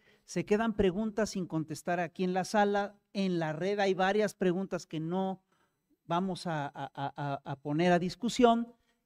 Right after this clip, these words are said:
Y, este, lo que sigue, ya saben, la formación y la organización.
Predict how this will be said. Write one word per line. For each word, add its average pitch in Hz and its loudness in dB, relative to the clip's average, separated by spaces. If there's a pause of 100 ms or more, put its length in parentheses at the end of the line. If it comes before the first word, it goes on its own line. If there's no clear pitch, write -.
(100)
Y, 233 2
este, 165 -4 (100)
lo 147 -6
que 151 -4
sigue, - -8 (720)
ya 139 -4
saben, 226 -4 (340)
la 143 -8
formación 151 -4
y - -4
la 151 0
organización. 120 -8